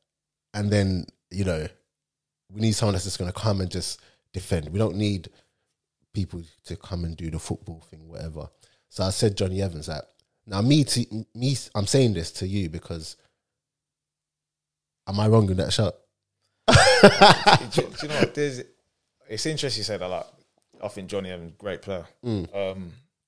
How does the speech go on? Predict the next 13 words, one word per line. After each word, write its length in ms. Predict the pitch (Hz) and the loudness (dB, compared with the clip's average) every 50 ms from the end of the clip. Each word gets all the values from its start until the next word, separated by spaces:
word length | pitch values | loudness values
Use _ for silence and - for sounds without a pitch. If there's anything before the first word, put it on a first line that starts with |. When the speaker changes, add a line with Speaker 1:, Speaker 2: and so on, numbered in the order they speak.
| _ _ _ _ _ _ _ _ _ _ _ _ _ 98 | _ _ _ _ _ _ _ _ _ _ _ _ _ -16
Speaker 2:
and 120 | 104 95 | -14 -14
because, 540 | 104 - - 151 147 147 131 - - - - _ _ _ _ _ _ _ _ _ _ _ _ _ _ _ _ _ _ _ _ _ _ _ _ | -14 -8 -4 -2 -2 -2 -2 -6 -8 -10 -16 _ _ _ _ _ _ _ _ _ _ _ _ _ _ _ _ _ _ _ _ _ _ _ _
like, 160 | - 101 87 | -10 -4 -4
since 200 | - - 123 113 | -2 -2 -2 -4
he 100 | - 113 | -4 -2
left, 220 | 101 101 92 - - _ _ _ _ | -4 -4 -6 -6 -14 _ _ _ _
since 220 | - - 123 107 107 | -14 -10 -10 -8 -8
he 60 | 95 | -8
left 140 | 90 - - | -10 -10 -12
Man 160 | 85 85 87 | -16 -16 -14
United, 400 | 82 85 87 87 85 92 87 - | -14 -14 -14 -12 -12 -14 -14 -14
he's 200 | - 92 87 - | -16 -16 -18 -16
been 480 | - - 95 90 87 87 85 82 85 | -14 -12 -12 -12 -10 -12 -14 -16 -18